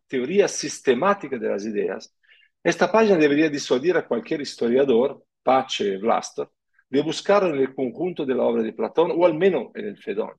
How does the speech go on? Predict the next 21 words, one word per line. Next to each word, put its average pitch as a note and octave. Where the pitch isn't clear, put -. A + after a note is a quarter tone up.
a C#3
la D#3+
metáfora E3+
de B2
metexis, -
participación, A2+
ya G#2
mencionada. A#2
Sócrates G3
añade F3
aquí, B2+
para A#2+
describir B2+
la E3
relación B2
entre A#2
las G#2+
ideas C3
y A2
las A2
cosas, D#3